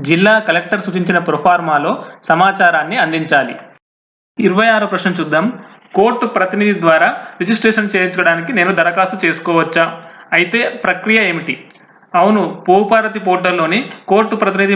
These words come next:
మాడ్యూల్ ద్వారా రిజిస్ట్రేషన్ కోసం పౌరుడు registration through court representative దరఖాస్తు చేసుకోవచ్చు. ఇది కోర్టు ఆదేశం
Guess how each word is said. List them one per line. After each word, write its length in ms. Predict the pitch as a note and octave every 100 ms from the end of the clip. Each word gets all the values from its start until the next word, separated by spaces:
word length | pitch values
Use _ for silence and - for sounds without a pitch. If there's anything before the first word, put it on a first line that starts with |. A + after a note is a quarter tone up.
| F#3
మాడ్యూల్ 340 | F3 E3+ F#3
ద్వారా 360 | D#3+ D#3 D3+ C3 - -
రిజిస్ట్రేషన్ 420 | E3+ G3+ A3+ G#3 F#3+
కోసం 180 | F3 F3+ E3
పౌరుడు 340 | E3 E3+ F#3 - - -
registration 460 | F3 G3 G#3 G3+ G#3 G3
through 180 | F#3+ A#3 -
court 180 | G3+ G3+ F#3+
representative 500 | F#3+ F#3+ F#3 F3+ F3+ E3
దరఖాస్తు 340 | E3+ F3+ F#3+ F3+
చేసుకోవచ్చు. 540 | E3 - E3 D#3 G#3+ C#4+ - - -
ఇది 120 | A3
కోర్టు 360 | - G3+ A3+ A3+
ఆదేశం 500 | F#3 F#3 G3+ G#3+